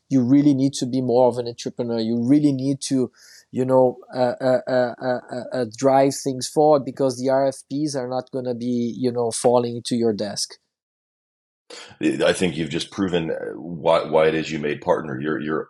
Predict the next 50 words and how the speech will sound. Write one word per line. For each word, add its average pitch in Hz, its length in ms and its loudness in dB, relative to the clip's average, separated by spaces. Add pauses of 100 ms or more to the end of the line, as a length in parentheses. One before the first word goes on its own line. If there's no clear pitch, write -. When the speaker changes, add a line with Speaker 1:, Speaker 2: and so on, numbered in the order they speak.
Speaker 2:
uh, 53 600 -8 (100)
you're 80 160 -2
always 90 380 2
selling. 90 400 4
You, 80 160 -8
you 92 100 -2
just, 85 220 -8
you 90 100 -2
just, 78 140 -6 (120)
you 87 120 -6
just 80 100 -8
created 82 300 0
an 76 100 -2
advertisement 71 640 0
for 78 100 -4
Roland 73 260 -2
Berger. 78 240 -4
Well 76 180 -2
done, 73 280 -2 (340)
bravo. 80 440 4 (340)
Uh, 78 720 6
I 71 60 2
hope, 85 180 -4
I 80 60 0
hope, 85 260 0
I 73 80 2
hope 80 140 0
they, 73 240 0
uh, 73 120 2
compensate 78 500 -2
you 69 120 -8
something 71 340 -6
for 71 120 -8
that. - 180 -2 (400)
All 82 100 2
right, 80 120 4
la-, 92 260 2
last 104 300 2
two 123 120 -2
questions. 87 540 -2
We're, 82 220 -2
we're, 78 360 0
we're 80 120 -2
pushing 92 320 0
up 80 120 0
against 80 280 -4
our, 69 240 2
our 71 100 0
twenty-minute 80 480 -2
window. 71 360 0